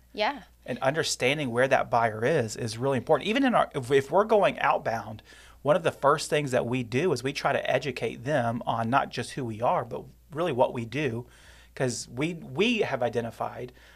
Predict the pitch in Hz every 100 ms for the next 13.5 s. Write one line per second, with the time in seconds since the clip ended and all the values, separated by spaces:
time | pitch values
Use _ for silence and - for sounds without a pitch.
0 | - - - 131 151 156 151 131 127 127
1 | 117 117 - - 131 - - 117 117 113
2 | 113 107 113 123 - - - - - -
3 | 131 131 160 - 139 127 - - 123 -
4 | 135 127 - 123 127 120 123 123 123 -
5 | - 226 - 117 117 - 139 - - 160
6 | 160 135 127 123 120 - 202 196 - 139
7 | 131 120 - 127 - - 110 117 135 175
8 | 131 - 127 - 220 180 - - - -
9 | 135 240 - - - 240 247 202 165 -
10 | 143 120 - 131 135 123 120 117 - -
11 | 120 104 110 127 120 107 117 113 113 107
12 | 120 117 - - - - - - 349 294
13 | 208 262 269 220 196